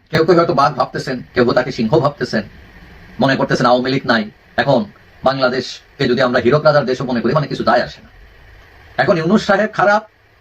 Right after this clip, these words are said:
বা ইউনূস সাহেব খুব ভালো, সেটা বলি না। ইউনূস সরকারের কিছু সাফল্য আছে, আবার ব্যর্থতাও আছে। এখন বড় সমস্যা হচ্ছে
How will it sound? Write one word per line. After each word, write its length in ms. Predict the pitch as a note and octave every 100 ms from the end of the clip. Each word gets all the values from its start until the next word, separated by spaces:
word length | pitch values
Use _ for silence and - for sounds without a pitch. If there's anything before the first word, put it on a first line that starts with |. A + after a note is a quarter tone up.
| _
বা 200 | D#3+ A#2
ইউনূস 180 | C#3 D3
সাহেব 120 | D#3+
খুব 180 | F3 D3
ভালো, 140 | D#3+
সেটা 180 | D#3+ -
বলি 140 | E2+ D#2+
না। 100 | G#2+
ইউনূস 200 | D3 E3
সরকারের 320 | F3 F#3+ F#3
কিছু 160 | E3+
সাফল্য 320 | D#3 D3 F3 F3
আছে, 280 | E3+ G3+ C4+ -
আবার 180 | B2 B2+
ব্যর্থতাও 420 | B2 B2 E2 -
আছে। 180 | - - - - - - - -
এখন 200 | C#3+ A2
বড় 160 | D#3+
সমস্যা 340 | F#3+ F#3 - G#3
হচ্ছে 300 | - G3+